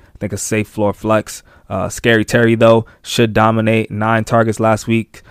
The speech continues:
Uh, he's sixth amongst wide receivers in targets. He got a sixty-six percent catch rate. It was really good with all those targets. Um, yeah, he's gonna <laughs> miss start of the week, I think, you know, in this, in this area right here. Uh, Cam Sims, I think, is also in flex conversations, uh, in deeper leagues.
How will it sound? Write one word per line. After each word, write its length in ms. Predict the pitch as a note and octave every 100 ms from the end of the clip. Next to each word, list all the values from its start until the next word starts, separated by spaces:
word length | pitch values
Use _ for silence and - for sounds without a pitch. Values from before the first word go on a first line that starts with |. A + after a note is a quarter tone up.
| -
Uh, 180 | - G2
he's 140 | G2
sixth 360 | - - A#2 -
amongst 360 | B2 A#2 A2 G#2
wide 180 | A2+ A2
receivers 420 | G#2+ A#2 A2 G#2+
in 100 | G#2+
targets. 540 | A#2 A2 A2 A2 -
He 100 | -
got 160 | - G#2
a 40 |
sixty-six 460 | - C3 - B2 A2
percent 300 | - A#2+ G#2
catch 260 | A2 A2 A#2
rate. 120 | A2
It 20 |
was 160 | G2 G2+
really 240 | A2+ A2+
good 260 | A2+ A2+ A2
with 220 | G#2 -
all 140 | A2
those 180 | G#2+ G2+
targets. 460 | G#2+ G#2+ G#2+ G2+ - - - -
Um, 340 | G2+ G2 F#2+
yeah, 160 | G#2 F#2+ -
he's 160 | - G#2+
gonna 260 | A2 G2 - -
<laughs> 200 | - A2
miss 220 | - G#2+ -
start 200 | B2 A#2
of 80 |
the 80 | G#2+
week, 240 | A2 G#2+ G#2
I 140 | G#2
think, 260 | G#2 A2 G2
you 60 |
know, 160 | G#2+ G#2
in 120 | G#2
this, 160 | G#2 G#2
in 180 | A2 G#2+
this 140 | G#2
area 280 | G#2+ G#2+ G#2+
right 160 | G#2 G#2
here. 260 | A2+ A2 - - -
Uh, 320 | G#2 G2+ G2
Cam 260 | - A#2+ A#2
Sims, 440 | - B2 A#2+ A2+
I 80 | G#2+
think, 180 | A2 G#2
is 100 | G#2
also 300 | G#2 - G#2
in 80 |
flex 240 | G2+ G#2+ -
conversations, 800 | G#2+ G2 - G2+ - G2 G2 - - - -
uh, 180 | G2 G2
in 80 | G2+
deeper 240 | G#2 F2+
leagues. 320 | F2+ - -